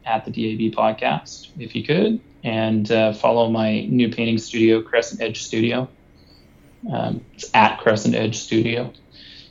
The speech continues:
Uh, I should probably finish my logo for that. Right now, I just have a picture of my Cadus Nex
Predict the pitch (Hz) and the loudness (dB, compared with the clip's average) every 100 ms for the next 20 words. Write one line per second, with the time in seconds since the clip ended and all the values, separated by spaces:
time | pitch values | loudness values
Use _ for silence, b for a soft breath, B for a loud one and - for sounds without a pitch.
0 | - - - - 107 104 110 110 - - | -20 -20 -18 -10 -4 -2 -2 -4 -6 -8
1 | - - - 110 107 - 110 - 104 104 | -10 -12 2 2 2 -4 -6 -4 -2 -2
2 | 104 113 113 120 123 113 110 107 107 - | -2 -4 -2 -2 -2 -2 -2 -2 -4 -4
3 | 107 107 - 104 110 107 104 107 113 113 | -6 -6 -6 -8 -2 -2 -2 -2 -4 -4
4 | - - - - - | -2 -4 -4 -14 -14